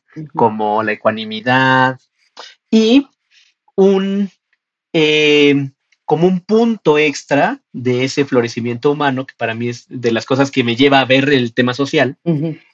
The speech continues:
Speaker 2: es que el florecimiento humano no se queda solo en el individuo, sino que
Speaker 1: Ujú.
Speaker 2: trasciende al individuo.
Speaker 1: Ujú.
Speaker 2: Y entonces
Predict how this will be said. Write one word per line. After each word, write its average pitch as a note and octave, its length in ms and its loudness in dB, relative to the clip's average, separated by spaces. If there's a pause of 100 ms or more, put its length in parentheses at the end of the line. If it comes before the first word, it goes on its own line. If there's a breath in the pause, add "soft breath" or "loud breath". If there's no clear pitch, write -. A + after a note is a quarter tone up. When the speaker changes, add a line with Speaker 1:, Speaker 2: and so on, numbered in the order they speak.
(100)
Speaker 2:
es D#3+ 240 2
que E3+ 320 2 (320 soft breath)
el C3+ 100 0
florecimiento C#3 460 2
humano D#3+ 160 0
no D3+ 100 -2
se C#3+ 160 -6
queda D3+ 220 4
solo F3 280 4
en D#3+ 80 2
el D3+ 100 2
individuo, D3+ 640 -4
sino B2+ 180 0
que - 100 -2
Speaker 1:
Ujú. F3 60 4
Speaker 2:
trasciende D#3+ 580 2
al C#3 120 4
individuo. C#3 580 -4
Speaker 1:
Ujú. F3 360 0 (300 loud breath)
Speaker 2:
Y C#3 120 2
entonces D#3+ 640 2